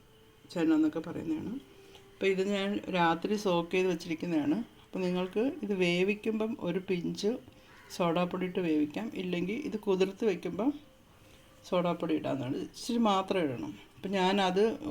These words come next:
സോഡാപ്പൊടി already ഇട്ട് വെച്ചേക്കാണ്. അപ്പൊ ഇതിൻ്റെ വെള്ളം നമ്മൾ കളഞ്ഞിട്ട് കുക്കറിൽ വേവിക്കാം. അപ്പൊ ഒരു സോക്ക് ചെയ്തിരിക്കുന്ന ഒരു അഞ്ച് വിസിൽ, ചില കുക്കറിലൊക്കെ ഏഴ് വിസിൽ വേണ്ടി വരും. ആദ്യം നമ്മൾ നോക്കണം, അഞ്ച് വിസിൽ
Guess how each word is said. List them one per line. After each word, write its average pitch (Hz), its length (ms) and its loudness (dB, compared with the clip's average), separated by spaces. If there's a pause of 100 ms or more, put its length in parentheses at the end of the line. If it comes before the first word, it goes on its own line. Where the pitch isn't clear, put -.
(240)
സോഡാപ്പൊടി 180 400 2 (100)
already 180 360 0
ഇട്ട് 180 200 -6
വെച്ചേക്കാണ്. 185 520 0
അപ്പൊ 226 180 -2
ഇതിൻ്റെ 202 280 2
വെള്ളം 180 380 0
നമ്മൾ 175 180 0 (140)
കളഞ്ഞിട്ട് 165 460 2 (720)
കുക്കറിൽ 175 320 -2 (340)
വേവിക്കാം. 147 460 2 (480)
അപ്പൊ 208 180 2
ഒരു 220 140 8 (500)
സോക്ക് 185 320 4
ചെയ്തിരിക്കുന്ന 214 480 6
ഒരു 214 120 10
അഞ്ച് 185 320 4
വിസിൽ, 156 220 2 (140)
ചില 180 220 6
കുക്കറിലൊക്കെ 180 480 0 (120)
ഏഴ് 170 200 2
വിസിൽ 156 260 0 (240)
വേണ്ടി 160 260 0
വരും. 117 180 -4 (720)
ആദ്യം 175 240 4
നമ്മൾ 208 140 6 (100)
നോക്കണം, 175 460 6
അഞ്ച് 165 260 0
വിസിൽ 185 260 -2